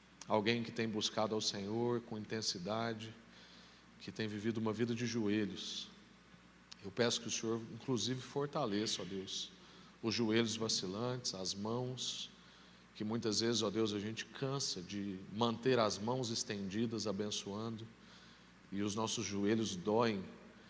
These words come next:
de interceder pela igreja, de amar as pessoas, mas eu peço que o Senhor renove mesmo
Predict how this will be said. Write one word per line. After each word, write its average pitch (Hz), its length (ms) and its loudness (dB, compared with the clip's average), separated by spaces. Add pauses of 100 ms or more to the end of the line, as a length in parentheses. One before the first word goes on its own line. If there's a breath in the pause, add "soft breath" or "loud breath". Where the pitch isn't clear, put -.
(440 loud breath)
de 104 200 -2
interceder 110 640 2
pela 107 220 4
igreja, 104 680 2
de 95 300 -4
amar 104 340 0
as 104 100 -4
pessoas, 107 680 -2
mas 98 160 -4
eu 110 80 0
peço 117 220 0
que - 60 -4
o - 40 -2
Senhor 107 160 0
renove 110 580 0
mesmo 101 400 2